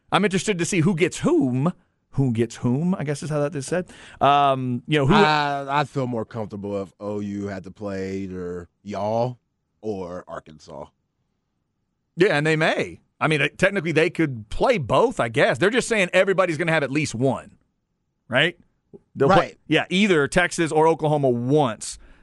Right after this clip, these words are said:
Speaker 1: in the upcoming schedule. Meaning you could, I guess somebody could play both, but I don't know. We'll have to see.
Speaker 2: Yeah.
Speaker 1: That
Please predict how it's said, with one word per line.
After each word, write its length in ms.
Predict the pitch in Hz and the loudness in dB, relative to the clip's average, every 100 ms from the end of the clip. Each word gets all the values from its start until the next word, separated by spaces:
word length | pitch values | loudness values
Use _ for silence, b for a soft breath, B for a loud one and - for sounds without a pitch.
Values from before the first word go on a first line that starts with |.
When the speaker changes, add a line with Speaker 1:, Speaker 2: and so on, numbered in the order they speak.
| b | b
Speaker 1:
in 180 | 160 | 0
the 120 | 151 143 | 2 0
upcoming 380 | 131 139 120 | 0 -2 -2
schedule. 480 | 113 - 143 110 87 | -4 0 0 0 -6
Meaning 420 | 113 175 170 151 131 b | -2 0 2 0 -4 b
you 120 | 143 175 | -2 0
could, 220 | 190 127 _ - | 0 -4 _ -6
I 80 | |
guess 340 | 139 - 269 285 | -4 0 0 0
somebody 420 | - 214 185 185 | 0 0 0 0
could 180 | 151 135 | 0 0
play 160 | 147 127 | 2 2
both, 540 | 117 135 440 - - _ _ _ _ _ _ _ | 2 2 2 0 -10 _ _ _ _ _ _ _
but 100 | 156 | 2
I 80 | 160 | 2
don't 100 | 156 | 2
know. 120 | 139 | 0
We'll 120 | 123 135 | 2 0
have 100 | - | 0
to 80 | |
see. 160 | 120 123 | -6 -6
Speaker 2:
Yeah. 240 | 92 80 - _ - | -6 -10 -16 _ -2
Speaker 1:
That 120 | 165 | 0